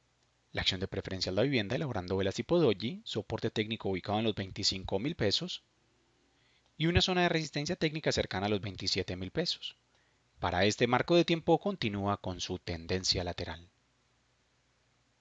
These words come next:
La acción de Preferencial Grupo Argos, que establece una resistencia técnica diaria ubicada en los cinco mil setecientos pesos, este nivel que vemos en esta zona,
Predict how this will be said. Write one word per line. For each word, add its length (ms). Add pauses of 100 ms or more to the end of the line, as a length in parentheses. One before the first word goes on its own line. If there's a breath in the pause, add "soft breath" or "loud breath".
(800)
La 100
acción 200
de 80
Preferencial 480
Grupo 280
Argos, 280
que 60
establece 340
una 120
resistencia 480
técnica 380
diaria 260
ubicada 300
en 60
los 120
cinco 240
mil 120
setecientos 520
pesos, 460 (800 soft breath)
este 200
nivel 240
que 100
vemos 200
en 80
esta 200
zona, 420